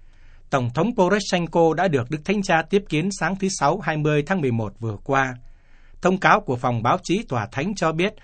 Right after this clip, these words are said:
sau khi gặp Đức Thánh Cha, Tổng thống đã hội kiến với Đức Hồng Y Quốc vụ Khanh Pietro Parolin,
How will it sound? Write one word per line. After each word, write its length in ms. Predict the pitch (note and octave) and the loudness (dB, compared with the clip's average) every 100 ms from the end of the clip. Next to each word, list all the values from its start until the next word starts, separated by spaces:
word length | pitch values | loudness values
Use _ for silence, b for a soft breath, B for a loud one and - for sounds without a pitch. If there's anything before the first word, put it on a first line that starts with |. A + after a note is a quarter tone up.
| b b | b b
sau 220 | - E3+ | 0 0
khi 240 | D#3 F3 D#3+ | 2 0 0
gặp 180 | A2 - | -2 -4
Đức 180 | D3+ - | -8 -4
Thánh 200 | F3 F#3 | -4 0
Cha, 280 | D#3 C#3+ C3 b b | 0 0 -2 b b
Tổng 220 | - B2 A#2 | -4 -4 0
thống 200 | D3+ G3 | 0 2
đã 100 | G#3+ | 2
hội 240 | D#3+ C3 B2 | 2 -2 -2
kiến 220 | D3+ F#3 | 0 2
với 120 | G#3 | 2
Đức 200 | G#3 B3 | 0 0
Hồng 180 | C3+ A#2 | -4 -4
Y 160 | C#3 E3+ | 0 0
Quốc 240 | E3+ A3 - | 0 -2 0
vụ 160 | C3+ | -6
Khanh 300 | A#2+ E3+ D#3 D3 | -2 -2 -2 -2
Pietro 340 | D#3 D#3 D#3 D3+ | -4 -2 -2 0
Parolin, 600 | D3 D3+ D3 C#3+ C#3+ C3+ | 0 2 2 2 2 0